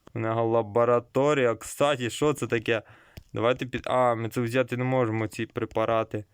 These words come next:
Непонятно, що він тут робив. О, кстати, чого двері не закрив? А, тут ванна кімната, але всякі якісь непонятні речі тут. Непонятний сусід, непонятна в нього історія.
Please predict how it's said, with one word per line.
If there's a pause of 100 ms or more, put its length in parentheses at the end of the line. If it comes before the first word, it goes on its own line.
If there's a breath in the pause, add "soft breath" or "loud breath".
(1300 loud breath)
Непонятно,
що
він
тут
робив. (720)
О,
кстати,
чого
двері
не
закрив? (2000)
А,
тут
ванна
кімната,
але
всякі
якісь
непонятні
речі
тут. (920 loud breath)
Непонятний
сусід,
непонятна
в
нього
історія.